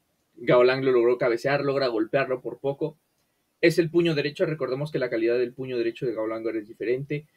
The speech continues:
Kano se desequilibra, hay intercambios de golpes muy leves en los cuales Gao Lang no recibe gran daño, pero Kano sí. Yamashita nos dice que ese golpe es muy parecido al del karate, ni siquiera puede ser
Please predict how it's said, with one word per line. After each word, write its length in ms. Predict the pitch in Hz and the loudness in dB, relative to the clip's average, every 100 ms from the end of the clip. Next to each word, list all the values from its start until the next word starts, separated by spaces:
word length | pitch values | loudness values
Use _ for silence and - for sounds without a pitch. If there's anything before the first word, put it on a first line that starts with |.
| _ | _
Kano 220 | - 147 151 | -4 -2 0
se 140 | 139 | 0
desequilibra, 760 | 117 127 - 117 135 156 156 - _ _ _ - | 0 -4 -12 -6 -2 -2 -2 -10 _ _ _ 0
hay 200 | 151 151 | 2 4
intercambios 520 | 151 123 139 143 139 | 2 2 0 -2 2
de 60 | 120 | 2
golpes 320 | 127 135 127 | 2 -2 -2
muy 140 | 139 | -2
leves 240 | 135 139 139 | 0 -2 -4
en 80 | |
los 100 | 117 | -6
cuales 220 | - 135 139 | -4 -2 0
Gao 160 | 117 | 2
Lang 160 | 117 135 | 2 0
no 120 | 139 | -2
recibe 300 | 139 143 127 | -4 -2 -2
gran 220 | 127 127 | -2 -4
daño, 240 | 127 135 127 | -4 -6 -4
pero 180 | 110 | -6
Kano 260 | - 131 127 | -4 -6 -6
sí. 280 | - 156 - _ _ _ _ _ _ | -6 -8 -8 _ _ _ _ _ _
Yamashita 560 | 135 143 147 147 151 165 | -2 4 4 4 2 2
nos 160 | 160 139 | 2 0
dice 240 | 147 - | 0 -2
que 80 | 160 | 0
ese 140 | 156 | -2
golpe 320 | 139 151 151 | 2 0 2
es 100 | 156 | 0
muy 140 | 165 156 | 0 0
parecido 360 | 156 143 156 | 0 -2 -2
al 120 | 135 123 | -2 0
del 120 | 120 | -2
karate, 460 | 117 127 - 156 - _ _ - | 0 -2 -4 -10 -12 _ _ -6
ni 160 | 143 | -4
siquiera 440 | 143 147 147 151 156 | -2 -2 0 2 2
puede 180 | 147 143 | 2 2
ser 300 | 160 143 | 2 -2